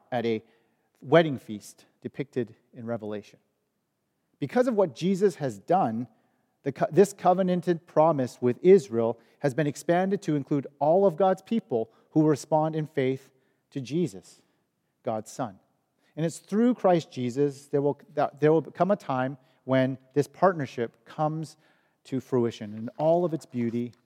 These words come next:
and glory. So it's with this view of marriage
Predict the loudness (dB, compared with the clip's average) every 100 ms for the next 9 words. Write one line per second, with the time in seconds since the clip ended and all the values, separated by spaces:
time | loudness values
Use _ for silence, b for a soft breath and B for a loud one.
0 | _ _ -16 -10 -6 -6 -10 _ _ _
1 | _ _ _ _ _ _ 4 8 8 8
2 | 6 4 4 4 4 -4 -4 -2 0 0
3 | -2 b b 2 2 2 0 2 0 -2
4 | -14